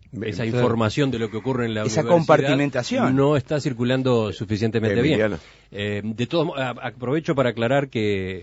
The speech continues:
Speaker 1: ese documento del que aludía recién Daniel Chaschetti está disponible en espectador punto com para quienes quieran leerlo,
Speaker 2: Sí,
Speaker 1: ¿no?
Speaker 2: ya lo, ya lo vi. El, digo, lo vi en, en, en El Espectador. El,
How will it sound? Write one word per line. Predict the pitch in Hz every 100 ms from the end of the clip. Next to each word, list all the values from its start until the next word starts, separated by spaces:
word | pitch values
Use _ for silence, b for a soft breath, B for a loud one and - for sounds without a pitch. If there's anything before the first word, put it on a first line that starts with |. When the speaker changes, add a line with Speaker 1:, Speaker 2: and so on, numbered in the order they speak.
| 110
Speaker 1:
ese | 123
documento | 104 113 123 110
del | 92
que |
aludía | 104 101 92 98 104
recién | 98 95 113 104 101 90 87
Daniel | 90 101
Chaschetti | 110 101 117 123
está | 101 117
disponible | 98 101 110 101
en | 87
espectador | 95 87 95
punto | 95 95 95
com | 110 101
para | 95
quienes | 90 92 85
quieran | 104 95 90 85 85
leerlo, | 87 92 87
Speaker 2:
Sí, |
Speaker 1:
¿no? | 123 -
Speaker 2:
ya | 85
lo, | 90 -
ya | 73
lo | 76 73
vi. | 67 B B -
El, | 98 95 95 -
digo, | 76 80
lo | 71
vi | 69 85
en, | 71 - - 57
en, | 67 - -
en | 69
El |
Espectador. | 67 71 65 80 - B B B B
El, | - 95 92 95 92